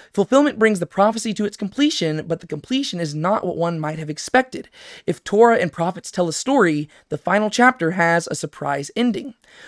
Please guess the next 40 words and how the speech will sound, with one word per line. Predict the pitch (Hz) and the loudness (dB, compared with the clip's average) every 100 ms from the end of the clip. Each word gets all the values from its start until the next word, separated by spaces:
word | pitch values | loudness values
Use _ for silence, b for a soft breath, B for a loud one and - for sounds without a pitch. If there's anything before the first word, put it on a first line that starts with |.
| - | -2
When | 202 | 2
we | 208 | 2
reach | 180 254 - | 2 0 0
the | 226 196 | -2 0
end | 202 | 0
of | 175 | -2
the | |
story, | 170 - 262 175 156 | -4 0 2 4 2
we | 160 | -2
can | 165 151 | -6 -6
see | - 240 | -4 0
that | 220 - 175 | 0 2 2
this | 220 | 2
is | 190 | 0
where | 175 170 | -2 -2
the | |
law | 151 180 | 0 0
and | 196 | 0
prophets | 180 180 175 - | -4 -8 -8 -6
were | 156 | -6
leading | 185 214 | -4 -4
from | 185 180 | -4 -4
the | |
beginning, | 156 165 311 269 175 170 b b b - | -4 0 2 2 0 -2 b b b -8
but | 156 - | -4 0
that | 240 - | 0 2
wasn't | 185 170 | -2 -2
where | 160 160 | 0 0
we | 151 143 | -2 -6
thought | - 170 160 - | -4 0 0 -2
we | 156 | -6
were | 143 | -6
headed. | 139 233 247 - _ B B B B | -2 -2 -2 -12 _ B B B B
Jesus | 160 226 247 254 | 0 2 2 0
personally | - 220 233 214 214 | 4 4 4 -2 -2
fulfills | 180 196 185 | -2 0 0
the | 156 | 0
law | 160 196 | 0 0
and | 220 | 0
prophets | 170 147 151 | -4 -4 -4